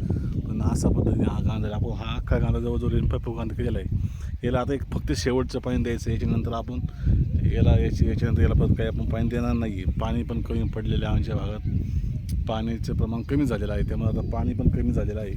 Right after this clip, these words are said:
तरी तुम्ही बघू शकता हा कांदा आता <clears throat> कसा आहे, तुम्हाला दाखवतो आणि काढणी केल्यावर पण दाखवतो.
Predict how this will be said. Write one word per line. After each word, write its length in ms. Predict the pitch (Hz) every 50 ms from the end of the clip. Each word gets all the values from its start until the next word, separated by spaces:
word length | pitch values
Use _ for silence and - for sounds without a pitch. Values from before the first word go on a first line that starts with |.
| - - - - - - - - - - -
तरी 140 | - 127 123
तुम्ही 160 | - 135 131
बघू 220 | 123 120 127 131 123
शकता 320 | - 120 110 - - 104
हा 100 | 101 107
कांदा 280 | 101 107 104 104 107 107
आता 200 | 104 107 - -
<clears throat> 1000 | 113 113 - - - - - - - 131 - - - - - - - - - -
कसा 180 | 113 - - 113
आहे, 120 | 120 117
तुम्हाला 300 | 110 110 107 104 113 117
दाखवतो 300 | 117 - 117 - - 101 104 - - - - - - - - - -
आणि 160 | - 101 104 - -
काढणी 260 | - - - 113 -
केल्यावर 260 | - 123 117 117 113
पण 120 | 117 113
दाखवतो. 440 | 113 113 110 - 107 95 92 - 76